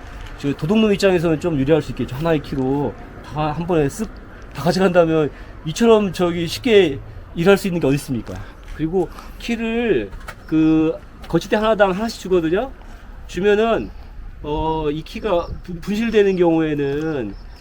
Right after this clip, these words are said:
그 뭐 투어 왔을 때 위험하기 때문에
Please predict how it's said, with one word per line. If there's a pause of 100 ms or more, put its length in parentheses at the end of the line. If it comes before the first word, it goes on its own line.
(120)
그
뭐
투어
왔을
때
위험하기
때문에